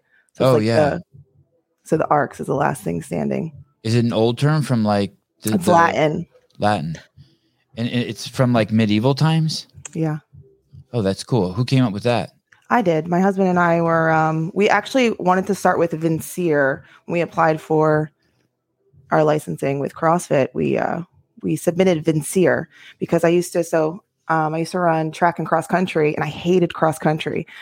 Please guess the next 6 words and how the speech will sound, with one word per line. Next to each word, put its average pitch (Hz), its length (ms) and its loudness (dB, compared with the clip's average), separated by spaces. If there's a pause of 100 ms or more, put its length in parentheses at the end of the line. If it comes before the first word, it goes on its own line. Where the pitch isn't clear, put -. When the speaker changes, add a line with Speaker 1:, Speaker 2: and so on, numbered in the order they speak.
(120)
Speaker 1:
was 165 100 2
like 170 100 4
a 139 80 2
necessary 151 600 0
evil. 151 440 0 (360)
So 160 520 2